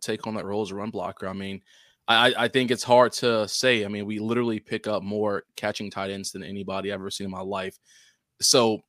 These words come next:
you have to wonder. I mean, th-, th-, I don't know. Hopefully there's something else going on with it too. But I got a couple people I think will, you know, will make that final cut. But, um, yeah, we'll, we'll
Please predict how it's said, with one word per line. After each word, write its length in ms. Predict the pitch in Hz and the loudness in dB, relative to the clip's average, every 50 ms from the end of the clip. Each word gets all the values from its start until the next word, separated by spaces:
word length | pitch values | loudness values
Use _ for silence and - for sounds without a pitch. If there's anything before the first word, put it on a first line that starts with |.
| _ _ | _ _
you 140 | 127 127 127 170 | -4 0 4 4
have 180 | 196 214 - | 4 4 4
to 80 | - 113 | 0 0
wonder. 440 | 107 113 127 120 104 98 98 98 - - _ | 2 4 2 2 2 0 -4 -6 -8 -6 _
I 80 | 120 123 | -2 -2
mean, 180 | 120 120 113 | -2 -2 -2
th-, 160 | 120 135 131 | -2 -2 -2
th-, 140 | 123 127 - 98 | 0 -2 2 4
I 100 | 127 135 | 4 4
don't 140 | 131 123 | 4 4
know. 140 | 123 117 113 | 4 4 4
Hopefully 260 | 131 151 151 - 147 | 4 4 2 2 0
there's 80 | 139 131 | 0 2
something 240 | - 135 117 110 104 | 0 -4 -4 -4 -6
else 160 | 107 110 - | -4 -6 -4
going 240 | - 117 113 113 113 | -4 -2 -2 0 -2
on 140 | 110 110 107 | -2 -4 -6
with 120 | 107 - | -6 -8
it 80 | 101 - | -8 -8
too. 240 | - - 120 117 | -4 -2 -2 -2
But 240 | 98 98 110 101 - - - - - - | 0 -2 -4 -4 -4 -10 -20 -20 0 2
I 100 | 139 160 | 6 6
got 100 | 160 139 | 6 4
a 40 | |
couple 240 | 131 - 135 127 127 | 6 4 2 2 2
people 300 | 120 - 127 123 - 113 | -2 -2 -4 -2 0 0
I 100 | 113 110 | 0 0
think 260 | - - 120 113 - | 0 -2 -6 -6 -4
will, 300 | 117 110 110 110 110 - | -6 -4 -2 -2 -2 -4
you 80 | 107 107 | -4 -6
know, 80 | 104 104 | -6 -6
will 80 | 104 | -4
make 200 | 107 107 107 - | -4 -6 -6 -4
that 140 | - 101 98 | -4 -6 -4
final 280 | - 110 107 104 101 - | -4 -6 -6 -6 -8 -8
cut. 260 | - - 104 101 92 _ | -6 -4 -4 -4 -4 _
But, 120 | 101 98 | -6 -6
um, 160 | 98 98 98 104 | -4 -6 -6 -6
yeah, 120 | 107 107 | -4 -2
we'll, 180 | 101 127 135 104 | -2 -2 -2 -2
we'll 160 | 107 135 | -4 -4